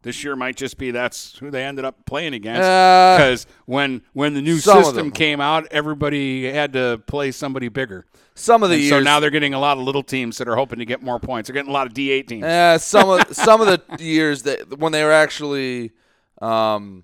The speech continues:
Speaker 2: there were some years they played some legitimate teams like Our Lady of the Lakes.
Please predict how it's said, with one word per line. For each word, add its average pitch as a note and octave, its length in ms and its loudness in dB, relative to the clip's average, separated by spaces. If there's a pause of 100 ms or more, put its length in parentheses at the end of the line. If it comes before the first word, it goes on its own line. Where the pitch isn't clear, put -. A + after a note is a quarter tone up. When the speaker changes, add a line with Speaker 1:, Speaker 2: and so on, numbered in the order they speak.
(160)
Speaker 2:
there E3 100 -4
were F3+ 80 2
some D3 240 0
years B2 220 -6
they A#2 100 -4
played G#2+ 480 -6
some G2+ 400 -16
legitimate G2 560 -12
teams G2+ 320 -20
like F#2+ 160 -12
Our G2 140 -4
Lady G2 300 -10
of F2+ 100 -14
the F#2+ 80 -18
Lakes. F#2 600 -12